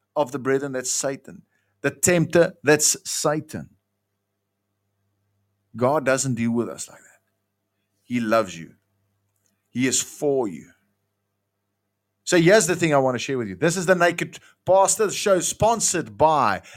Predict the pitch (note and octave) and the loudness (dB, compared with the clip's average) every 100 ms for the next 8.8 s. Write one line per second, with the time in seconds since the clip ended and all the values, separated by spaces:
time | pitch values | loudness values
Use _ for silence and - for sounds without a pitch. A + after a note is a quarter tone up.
0 | - F#3 G#3 - G3+ E3 G#3 E3+ E3+ D#3 | -2 0 2 2 0 0 -2 -4 -2 -4
1 | C#3+ C3 C#3 F3+ G3+ - _ - - _ | -4 -6 -8 -10 -12 -16 _ -20 -20 _
2 | _ _ _ - - _ - C3+ F3+ - | _ _ _ -20 -20 _ -2 0 2 2
3 | G3+ G#3+ - - _ _ _ _ _ _ | 0 -2 -8 -12 _ _ _ _ _ _
4 | D3+ D3+ C#3+ C#3 C#3+ C#3 D#3 D3 D3+ D#3 | 2 4 4 2 0 0 0 0 -4 -2
5 | D#3+ C3+ - F#3+ G3+ G3 F#3 B2 A#2 D#3 | 0 -2 4 6 8 6 4 0 2 2
6 | D#3 D3+ C#3 - F3 E3+ F3 E3 D3+ - | 2 0 -4 -6 -4 -4 -4 -6 -4 -4
7 | - E3 - A2 B2+ E3+ E3 - D3+ D3 | -4 -4 -6 -2 0 0 -2 0 2 2
8 | D#3 B2+ - E3 E3 D#3+ C3 | 0 -4 -2 2 2 2 -2